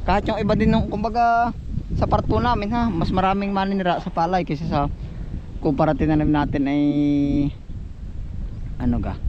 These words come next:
kamote. Opo, mas marami pa rin daw po maninira sa palay. Opo, yan. Kahit daw po sa mga pichay. Yan ho, ang dami maninira ay. Katulad ng, ikumpara po natin yung pichay.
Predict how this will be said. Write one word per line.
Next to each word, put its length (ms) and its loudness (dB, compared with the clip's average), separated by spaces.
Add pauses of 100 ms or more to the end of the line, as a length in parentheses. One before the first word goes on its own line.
(140)
kamote. 640 2 (320)
Opo, 400 0 (400)
mas 160 -4
marami 320 0
pa 80 0
rin 80 -2
daw 160 -2
po 80 -2
maninira 400 -2
sa 80 -6
palay. 400 -2
Opo, 240 -8
yan. 240 -2 (400)
Kahit 240 4
daw 80 4
po 160 0
sa 80 4
mga 160 4
pichay. 400 2 (720)
Yan 140 4
ho, 20 4
ang 160 4
dami 160 4
maninira 640 4
ay. 160 0 (640)
Katulad 400 4
ng, 560 0
ikumpara 400 2
po 160 0
natin 400 0
yung 80 -2
pichay. 640 0